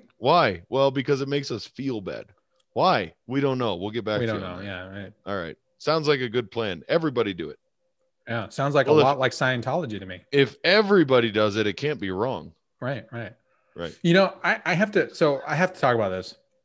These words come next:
Speaker 1: Uh-oh. Okay.
Speaker 2: Today I watched a documentary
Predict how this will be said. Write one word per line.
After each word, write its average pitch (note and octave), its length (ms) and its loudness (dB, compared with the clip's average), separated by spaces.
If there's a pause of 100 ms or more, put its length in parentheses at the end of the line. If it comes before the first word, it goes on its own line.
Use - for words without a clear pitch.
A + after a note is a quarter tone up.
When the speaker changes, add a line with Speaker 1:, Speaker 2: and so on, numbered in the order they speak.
Speaker 1:
Uh-oh. F#2+ 360 -2 (100)
Okay. F2 300 -10 (760)
Speaker 2:
Today C#3 300 4
I B2+ 120 2
watched A2+ 640 -4
a - 40 -12
documentary G#2 760 -4